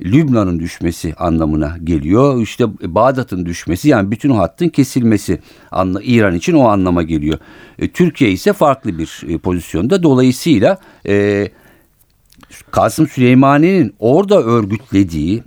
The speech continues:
İran'dan getirdiği, hatta Afganistan'dan gelen Şii bir takım güçler var. Yani, e, paralı güçler, e, Suriye'de savaşıyorlar Esad güçlerinin yanında. E, çünkü Esad ordusu da yıllar içinde, e, ciddi darbeler yedi. Asker sayısı, silah sayısı azaldı ama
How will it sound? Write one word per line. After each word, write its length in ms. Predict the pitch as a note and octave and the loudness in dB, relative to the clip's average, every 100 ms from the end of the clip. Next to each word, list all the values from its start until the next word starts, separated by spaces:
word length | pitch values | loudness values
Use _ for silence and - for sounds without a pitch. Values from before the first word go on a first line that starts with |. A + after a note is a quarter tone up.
| - | 2
İran'dan 640 | B2 D3 C#3+ A#2+ G2+ F#2+ | 4 4 4 2 0 0
getirdiği, 480 | F2 F2 F2 E2+ A2 | -2 -4 -4 0 0
hatta 280 | C3 - D3 | 0 0 0
Afganistan'dan 1040 | A2+ - B2 B2 - C3 C#3+ F#3+ E3 F2+ F2 | 0 -4 -6 -6 -4 0 2 2 0 -4 -6
gelen 320 | F#2 F2+ D3+ | -2 0 0
Şii 400 | F#3 - G2 C#3 | -2 -4 -2 0
bir 100 | C#3+ | -2
takım 300 | - F2+ E3+ | -4 -4 0
güçler 380 | C3 B2 - D3+ | -2 -2 2 2
var. 200 | G#2+ D2+ | 2 0
Yani, 300 | F#2 E2+ F2 - - _ - - | 0 0 -2 -8 -20 _ -20 -10
e, 220 | F2 F2 | -6 -6
paralı 480 | - F2+ F#2 F#2 F#2 - - - | -2 0 0 0 -2 -6 -20 -10
güçler, 420 | F#2 F2+ - A2 | -8 -6 -2 -2
e, 720 | E3 - G2+ G2 F#2 F2+ F2+ F2 | -2 -2 0 2 2 0 -2 -2
Suriye'de 500 | - C3 B2+ F#2+ E2+ | 2 4 4 2 -4
savaşıyorlar 680 | - D#2+ D#2+ - D2+ F#2 A#2+ | -6 -6 -6 -4 -2 0 -2
Esad 340 | A2 - G2+ | -2 -4 -4
güçlerinin 540 | - F#2+ - F#2 E2+ E2+ | -4 -8 -2 0 2 4
yanında. 480 | D#2+ D#2 D2+ D3 F3 - - | 4 2 2 0 -2 -12 -12
E, 100 | - | -8
çünkü 240 | G2 A#2 A#2+ | -4 -2 -2
Esad 300 | A2+ B2 - | 0 -2 -2
ordusu 580 | A2+ A2 G#2 G#2+ - C3+ | 0 0 0 -4 2 4
da 140 | G2 | 2
yıllar 360 | D#2+ F2+ G#2+ G#2 | 0 -2 0 -2
içinde, 480 | F#2 F2+ F2+ E3 E3 - _ - | -2 -4 0 0 -2 -14 _ -10
e, 100 | F#2+ | -6
ciddi 300 | G2 G2+ G#2+ | -4 -2 2
darbeler 480 | A2 A2 G#2+ A2 G#2+ | 2 2 2 2 2
yedi. 340 | F#2+ C#2+ D#2+ | 0 -2 -4
Asker 320 | F#2 - G2 | -4 -2 -2
sayısı, 380 | F2+ F#2 E2+ D#2 | -2 -2 -2 -4
silah 280 | - F2+ E2+ | -2 0 0
sayısı 500 | - E2 D2+ - D2 | 0 -4 -4 -6 -6
azaldı 440 | D#2+ D#2+ D#2 G#2+ | -4 0 0 2
ama 220 | E3+ A2 | 2 2